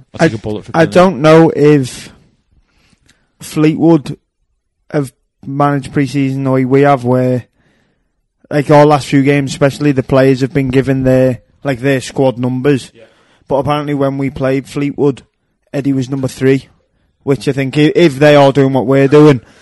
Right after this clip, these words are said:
Speaker 2: I think says a lot about what Joey's plans for him are. Because I don't think you bring a l-, young left back in and give him number three if,
Speaker 1: Unless he's
Speaker 2: if
Speaker 1: a
Speaker 2: you were
Speaker 1: starting
Speaker 2: just
Speaker 1: left
Speaker 2: looking
Speaker 1: back.
Speaker 2: to develop him.
Speaker 1: Yeah, I think he
Speaker 2: Number
Speaker 1: will be.
Speaker 2: three is a starting number,
Speaker 1: I think
Speaker 2: isn't
Speaker 1: he
Speaker 2: it?
Speaker 1: will be
Speaker 2: Let's
Speaker 1: their
Speaker 2: be
Speaker 1: starting left back,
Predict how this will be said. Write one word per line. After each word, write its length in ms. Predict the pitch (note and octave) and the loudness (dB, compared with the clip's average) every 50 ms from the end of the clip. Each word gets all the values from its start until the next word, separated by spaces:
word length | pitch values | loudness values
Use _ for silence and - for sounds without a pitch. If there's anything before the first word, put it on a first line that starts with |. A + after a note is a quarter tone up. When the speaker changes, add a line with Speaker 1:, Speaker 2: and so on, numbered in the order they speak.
| _ _ - | _ _ -8
Speaker 2:
I 80 | B2+ | -4
think 220 | B2 C3 C3 A#2+ A2+ | -4 -2 -4 -4 -2
says 240 | - D#3 C3 A#2 C3+ | 0 0 2 2 2
a 40 | C3 | 2
lot 220 | C3 B2+ B2+ G#2+ | 4 4 4 2
about 200 | C3 B2+ C3 B2+ | 2 2 2 0
what 340 | A#2 E2+ A2+ C3 C3+ B2 - | 0 0 0 -2 -2 -2 -2
Joey's 480 | - - C3+ B2 B2 B2+ B2+ B2 A2+ - | 0 0 2 2 2 0 -2 -4 -6 -8
plans 460 | - - - B2+ B2 B2 B2+ B2+ B2 | -10 -8 -6 -4 -4 -4 -6 -8 -8
for 260 | - - C3 B2+ C3 C3 | -4 -2 0 2 2 2
him 60 | B2+ | 2
are. 200 | B2+ B2+ A#2+ - _ _ _ _ _ _ _ _ _ _ _ _ _ _ _ _ _ _ - | 2 0 0 -2 _ _ _ _ _ _ _ _ _ _ _ _ _ _ _ _ _ _ -10
Because 220 | - - D3+ B2+ | -4 -2 0 0
I 40 | B2+ | 2
don't 180 | B2+ D3 C#3 C#3 | 2 2 2 2
think 180 | C#3+ C#3+ C#3 | 0 -2 -2
you 80 | C3 B2+ | -2 -2
bring 240 | G#2+ C#3 C3+ C3+ C3 | 0 0 -2 0 0
a 80 | B2+ B2+ | 0 -2
l-, 60 | C3+ - G2+ - - - _ - F2 G2+ - - | -2 -4 -6 -16 -20 -20 _ -18 -16 -16 -12 -2
young 280 | C#3+ D3+ D#3+ D#3 D3+ | 2 4 4 4 4
left 280 | D3 C#3+ D3 C#3 - - | 2 2 2 0 0 0
back 200 | E3 D3+ - - | -2 0 0 0
in 200 | D#3 D3+ C3+ G2 - - - - - - - - _ - | 0 0 -2 -4 -10 -18 -20 -20 -20 -20 -20 -20 _ -10
and 160 | C#3 C#3 B2+ | -8 -6 -4
give 160 | A2 C3+ A#2+ | -2 -2 -2
him 120 | C3 C3+ C3 | -2 -2 -2
number 200 | C3+ C3 C3 B2 | 0 0 0 -2
three 340 | - - C3 C3 C3+ C3+ C3+ | -2 -2 -2 0 0 2 0
if, 140 | B2+ A2 A2+ | 0 -2 -4
Speaker 1:
Unless 260 | B2 B2 B2+ A#2+ - | -6 -6 -6 -6 -8
he's 160 | - A#2 G2+ | -8 -4 -2
Speaker 2:
if 140 | - C#3+ B2 | 0 0 0
Speaker 1:
a 20 | |
Speaker 2:
you 40 | A#2 | 0
were 260 | B2 B2 C3+ C3+ C3 | 0 2 2 4 4
Speaker 1:
starting 20 | B2+ | 4
Speaker 2:
just 160 | - C#3 G2+ | 2 0 0
Speaker 1:
left 140 | C#3 C3 - | 0 0 0
Speaker 2:
looking 60 | B2 A#2+ | -2 -4
Speaker 1:
back. 60 | - | -2
Speaker 2:
to 80 | B2+ B2 | -2 -2
develop 360 | B2+ A#2 B2 A#2+ B2 B2+ - | -2 0 0 0 0 0 0
him. 160 | C#3 B2+ A#2 - | -2 -4 -4 -4
Speaker 1:
Yeah, 240 | A#2+ A#2 G#2 G#2 G#2+ | -8 -8 -8 -8 -8
I 20 | A#2+ B2+ | -6 -2
think 40 | |
he 40 | E3 | 0
Speaker 2:
Number 200 | E3 F3 E3+ E3 | 0 2 2 0
Speaker 1:
will 40 | - | -2
be. 60 | B2+ D3+ | 0 2
Speaker 2:
three 160 | D3+ D3+ D3+ | 2 2 2
is 100 | D3 C3 | 2 0
a 60 | C#3 | -2
starting 460 | B2+ - - C#3+ C3 B2+ C3+ C3+ C3+ C#3 | -4 -2 0 2 2 2 0 -2 -4 -4
number, 220 | C3+ C#3 C#3 C#3 | -4 -4 -2 0
Speaker 1:
I 40 | C3+ | 2
think 100 | C3+ C3+ | 2 2
Speaker 2:
isn't 100 | - - | 0 0
Speaker 1:
he 40 | - | -2
Speaker 2:
it? 20 | G#2 | -2
Speaker 1:
will 80 | A2 B2 C3 | -2 -2 -2
be 80 | C#3+ | -2
Speaker 2:
Let's 40 | C#3+ | -2
Speaker 1:
their 100 | D#3 D#3 | 0 0
Speaker 2:
be 60 | C#3+ | -2
Speaker 1:
starting 340 | A#2 - E3 D3+ C#3 C#3 D3 | -2 -2 -6 -6 -6 -6 -6
left 180 | D3 C#3+ B2 - | -8 -8 -8 -10
back, 180 | D#3 D#3+ D3+ | -10 -10 -10